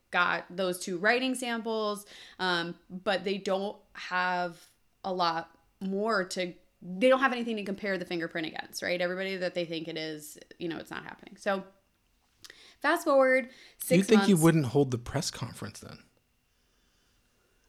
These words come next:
Speaker 2: Like, I don't know who the P R person at this police department is, but, like, you're fired.
Speaker 1: Yeah.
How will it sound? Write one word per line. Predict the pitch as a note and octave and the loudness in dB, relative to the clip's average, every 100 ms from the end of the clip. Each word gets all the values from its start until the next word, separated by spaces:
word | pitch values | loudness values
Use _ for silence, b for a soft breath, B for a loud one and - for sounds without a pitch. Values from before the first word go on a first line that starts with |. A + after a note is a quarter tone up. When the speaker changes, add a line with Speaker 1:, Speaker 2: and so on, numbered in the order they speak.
| _ | _
Speaker 2:
Like, | C3+ C3 | -2 2
I | |
don't | D3+ D3+ | 4 4
know | C3 | 2
who | D3 | 2
the | B2 | 0
P | A2 - A#2+ | -2 -2 0
R | B2+ | 0
person | D3 A#2+ A#2+ | 0 -2 -2
at | G#2 | -4
this | G#2 | -6
police | - C#3+ | -4 -6
department | - A2 G2 G2+ | -4 -8 -6 -8
is, | |
but, | - - | -10 -8
like, | G#2+ G#2 | -8 -6
you're | A#2 A#2+ | -2 0
fired. | E3+ - F#2+ C3 - - - - | 0 -4 -6 -4 -4 -10 -18 -10
Speaker 1:
Yeah. | G3 - | -8 -8